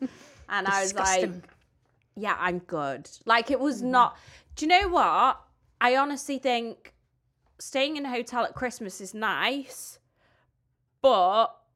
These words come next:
Speaker 2: if you do, you need to make sure you get a certain type of room
Speaker 1: Mm-hmm.
Speaker 2: that you can have your sofa with the T V.
Speaker 1: Yeah, it needs to be big enough.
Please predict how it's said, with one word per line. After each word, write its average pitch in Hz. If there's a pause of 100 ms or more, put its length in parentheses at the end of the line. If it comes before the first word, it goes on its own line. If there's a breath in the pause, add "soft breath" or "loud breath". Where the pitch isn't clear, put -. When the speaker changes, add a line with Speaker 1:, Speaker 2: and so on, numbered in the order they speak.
(360)
Speaker 2:
if 254
you 254
do, 202
you 208
need 196
to 208
make 202
sure 208
you 185
get -
a -
certain 220
type 190
of 190
room 262
Speaker 1:
Mm-hmm. 202 (400 soft breath)
Speaker 2:
that 226
you 226
can 240
have 240
your 214 (100)
sofa 185
with 175
the 180
T 180
V. 359
Speaker 1:
Yeah, 523
it 302
needs 508
to 494
be 440
big 403
enough. 381